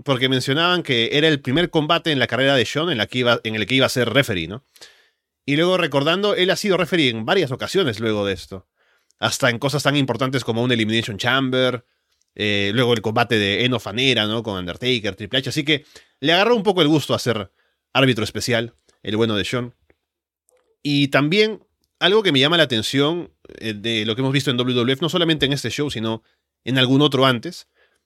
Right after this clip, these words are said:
es que mencionan la figura de Bret como de una leyenda viva, básicamente, ¿no? Por momentos lo dicen tal cual, ¿no? Como la leyenda Bret Hart. En este momento tiene él cuarenta años, en el noventa y siete,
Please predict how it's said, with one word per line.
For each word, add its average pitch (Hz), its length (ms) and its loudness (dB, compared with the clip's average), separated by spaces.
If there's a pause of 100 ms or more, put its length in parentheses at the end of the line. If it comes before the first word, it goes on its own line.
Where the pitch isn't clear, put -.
(160)
es 143 180 -2
que 170 100 2
mencionan 202 640 0 (100)
la 120 160 0
figura 165 300 0
de 135 100 0
Bret 139 520 -4 (640)
como 135 280 0
de 127 140 2
una 147 360 0
leyenda 139 480 0
viva, 139 260 0
básicamente, 107 600 -6
¿no? 135 180 -8
Por 110 120 -6
momentos 117 460 -4
lo 104 140 -8
dicen 107 280 -2
tal 98 140 -6
cual, 113 240 0
¿no? 135 120 -4
Como 110 180 -6
la 92 60 -2
leyenda 123 420 0
Bret 113 220 -6
Hart. 147 420 -2 (760)
En 147 160 0
este 180 500 0
momento 170 380 0
tiene 165 160 0
él 143 120 0
cuarenta 131 380 2
años, 117 440 -4 (720)
en 110 140 0
el 110 60 2
noventa 107 300 2
y 98 40 2
siete, 107 380 0